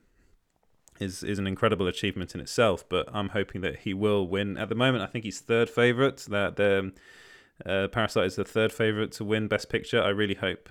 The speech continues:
it does win it, but I think nineteen seventeen is gonna win it. And, uh, as far as directors are concerned, <laughs> I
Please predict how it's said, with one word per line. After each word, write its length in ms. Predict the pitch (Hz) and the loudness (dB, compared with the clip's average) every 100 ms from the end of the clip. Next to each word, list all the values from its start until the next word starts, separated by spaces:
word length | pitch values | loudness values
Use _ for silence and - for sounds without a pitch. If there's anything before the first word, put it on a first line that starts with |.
| - | -14
it 160 | 92 - | -12 -2
does 220 | 95 92 | -2 -2
win 140 | 101 | -2
it, 180 | 117 - | -2 0
but 220 | 101 - | -2 -2
I 40 | 101 | -4
think 220 | - 92 | -6 -6
nineteen 300 | 95 - - | -6 -10 -8
seventeen 440 | - 92 92 95 | -6 -6 -8 -10
is 100 | 95 | -8
gonna 180 | - 95 | -6 -4
win 140 | 104 123 | -2 -4
it. 120 | - - - - - _ _ _ - | -6 -16 -20 -20 -20 _ _ _ -4
And, 100 | 117 | 2
uh, 200 | 117 - | 2 2
as 180 | 127 - | 0 4
far 220 | 135 127 | 6 6
as 80 | - | 6
directors 440 | 117 127 - 110 | 2 2 0 -4
are 40 | |
concerned, 640 | - 110 - 110 107 107 - - _ _ _ _ _ _ _ _ _ _ _ _ _ | -6 -8 -2 0 0 -2 -6 -20 _ _ _ _ _ _ _ _ _ _ _ _ _
<laughs> 800 | - - - - - - - - | -18 -16 -18 -20 -20 -20 -20 -14
I 280 | - - | -10 -10